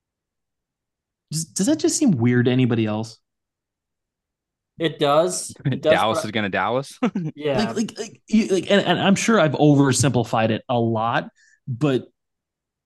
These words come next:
Speaker 1: sometimes simple is, you know, sometimes it is what it is. It's simple for a reason, right?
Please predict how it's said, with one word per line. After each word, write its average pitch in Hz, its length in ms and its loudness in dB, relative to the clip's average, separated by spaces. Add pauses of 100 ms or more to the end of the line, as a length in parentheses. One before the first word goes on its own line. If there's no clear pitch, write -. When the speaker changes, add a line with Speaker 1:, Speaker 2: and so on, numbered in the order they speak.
(200)
Speaker 1:
sometimes 151 500 -2
simple 123 340 -2
is, 104 140 -6
you 123 100 -6
know, 113 240 -6
sometimes 123 480 -8
it 117 120 -6
is 117 140 -4
what 101 100 -8
it 107 60 -6
is. 107 120 -6
It's - 160 -12
simple 113 300 -6
for 107 140 -14
a 107 40 -14
reason, 120 400 -2
right? 113 240 -12